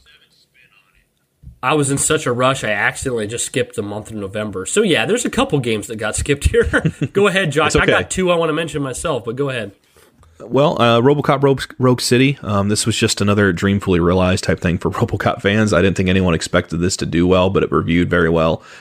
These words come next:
Speaker 2: and looked like a lot of fun. I will pick it up at some point. Uh, <laughs> it just looks, looks very fun. But, uh, over to you, Brian.
Speaker 1: Um, well, Super Mario R P G, I mean, I mentioned it briefly, but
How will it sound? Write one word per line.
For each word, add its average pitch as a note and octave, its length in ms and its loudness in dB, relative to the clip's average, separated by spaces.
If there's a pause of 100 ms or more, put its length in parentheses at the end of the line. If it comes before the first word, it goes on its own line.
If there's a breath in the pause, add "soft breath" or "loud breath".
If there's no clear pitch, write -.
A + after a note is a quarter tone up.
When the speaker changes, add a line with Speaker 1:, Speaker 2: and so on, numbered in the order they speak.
(120 loud breath)
Speaker 2:
and F2+ 240 -2
looked G#2+ 260 0
like A#2 140 2
a - 20 4
lot F#2+ 160 4
of F#2 100 -2
fun. F#2 360 0 (320 loud breath)
I F#2 100 0
will G2 160 2
pick G2+ 180 0
it F2+ 60 2
up F2+ 140 0
at - 80 -4
some E2+ 180 -2
point. E2+ 420 -2
Uh, F2 260 -6
<laughs> - 40 -4
it - 60 2
just - 240 -2
looks, - 280 -4 (280)
looks A2 240 0
very F#2 260 0
fun. D#2 360 -2 (640)
But, - 180 -10
uh, F2 60 -2
over F#2 300 0
to B2 40 4
you, B2 100 4
Brian. E2+ 340 0 (2250)
Speaker 1:
Um, C#3+ 640 -2
well, D#3+ 180 2
Super E3+ 220 -4
Mario E3 240 4
R D#3+ 120 4
P E3 120 -2
G, D#3 260 2
I C3+ 40 2
mean, C#3 140 0
I B2 60 0
mentioned C3 340 -2
it A2+ 120 -6
briefly, B2 300 0
but A2+ 320 -4